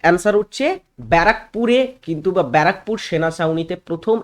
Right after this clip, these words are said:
এই মহাবিদ্রোহের সূচনা হয়েছিল আঠেরোশো সাতান্ন সালে। আঠেরোশো সাতান্নতে হয় এই মহাবিদ্রোহ। আচ্ছা, ব্যারাকপুরে নেতৃত্ব দেন কে?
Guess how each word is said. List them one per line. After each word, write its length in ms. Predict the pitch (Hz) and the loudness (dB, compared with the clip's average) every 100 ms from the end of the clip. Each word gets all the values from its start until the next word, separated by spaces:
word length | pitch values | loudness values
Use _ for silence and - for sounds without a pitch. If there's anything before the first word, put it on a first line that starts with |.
| - | -2
এই 140 | 151 | 0
মহাবিদ্রোহের 580 | 139 131 135 131 139 151 | 0 -2 -4 -6 -4 -4
সূচনা 380 | 143 127 135 135 | -4 -6 -4 -4
হয়েছিল 380 | 135 143 160 269 - - - - | -4 -4 -2 -2 -2 -12 -20 -12
আঠেরোশো 760 | - 139 170 151 160 220 285 403 - _ - | -4 -4 -2 -4 -2 2 2 0 -12 _ -18
সাতান্ন 760 | - 165 147 135 127 131 196 | -4 -2 0 0 0 0 0
সালে। 460 | - 143 120 120 - | -2 -4 -2 -2 -4
আঠেরোশো 380 | 143 165 175 175 | -6 -6 -8 -6
সাতান্নতে 560 | 156 143 165 160 151 | -4 -2 -2 -2 -2
হয় 220 | 131 151 | 0 2
এই 200 | 202 - | 0 -2
মহাবিদ্রোহ। 680 | 131 120 120 110 98 - 110 95 _ - - - - | -4 -2 -4 -6 -10 -16 -16 -18 _ -20 -20 -12 -4
আচ্ছা, 220 | 202 180 | 2 2
ব্যারাকপুরে 840 | 135 170 196 294 - 254 196 185 - _ - | 4 4 6 4 0 4 6 6 -2 _ -4
নেতৃত্ব 680 | 165 220 233 - 269 277 269 | 6 6 6 -2 -4 0 4
দেন 280 | 247 247 240 | 6 4 2
কে? 240 | 247 320 | -4 -6